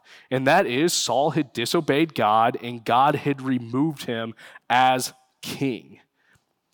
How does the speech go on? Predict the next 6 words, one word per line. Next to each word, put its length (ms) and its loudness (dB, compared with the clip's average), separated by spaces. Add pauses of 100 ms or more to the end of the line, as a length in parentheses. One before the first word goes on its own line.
(200)
So 240 2
here, 720 2 (1200)
here 480 2
he 220 -2
is 100 -4
reminded 800 -2